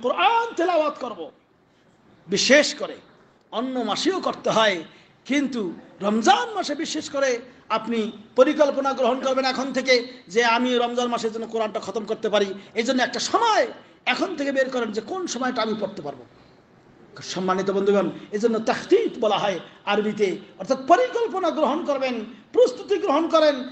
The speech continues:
এখন থেকে যে আমি এক মাসে আমি কয়েকবার কোরআন খতম করব।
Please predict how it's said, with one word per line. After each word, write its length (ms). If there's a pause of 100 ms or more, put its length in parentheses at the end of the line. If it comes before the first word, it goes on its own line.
(140)
এখন 340
থেকে 320 (240)
যে 120
আমি 360 (220)
এক 340 (100)
মাসে 420 (220)
আমি 180
কয়েকবার 520
কোরআন 260
খতম 260
করব। 360